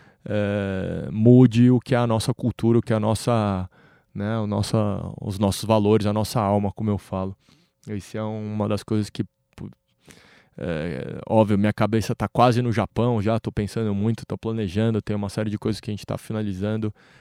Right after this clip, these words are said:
ainda essa semana pra poder ir sábado, eh, e, e acompanhar a Copa do Mundo, esse evento maravilhoso.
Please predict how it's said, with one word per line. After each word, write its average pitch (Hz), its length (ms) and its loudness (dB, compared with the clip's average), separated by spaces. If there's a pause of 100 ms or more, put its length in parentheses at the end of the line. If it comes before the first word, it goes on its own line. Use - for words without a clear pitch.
(120)
ainda 110 220 0
essa 110 160 -2
semana 104 380 -2
pra - 140 -6
poder 104 400 0
ir 107 100 0
sábado, 104 680 -2 (540)
eh, 95 800 -6 (200)
e, - 180 -10 (340)
e - 60 -4
acompanhar 101 540 -2
a - 20 -4
Copa 95 300 -4
do 92 100 -2
Mundo, 104 260 -2
esse 92 140 -4
evento 98 320 -4
maravilhoso. 101 680 0